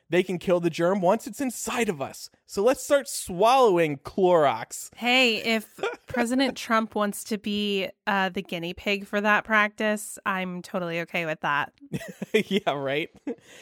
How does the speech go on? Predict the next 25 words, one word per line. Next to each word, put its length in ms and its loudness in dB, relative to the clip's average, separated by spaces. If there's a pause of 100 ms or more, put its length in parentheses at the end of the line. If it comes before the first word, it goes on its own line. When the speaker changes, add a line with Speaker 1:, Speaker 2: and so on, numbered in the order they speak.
Speaker 2:
He 80 -4
Speaker 1:
Well, 120 8
Speaker 2:
can 80 4
test 300 2
it 80 2
out 240 0
for 160 2
the 120 4
rest 320 -6
of 200 -10
us. 380 -8
Speaker 1:
unfortunately, 760 0
I 100 4
don't 140 6
think 140 0
we 80 2
have 100 0
numbers 380 0
on 160 0
this, 180 -6
but 200 2
I 160 6
have 240 0
seen 560 -2
that 340 2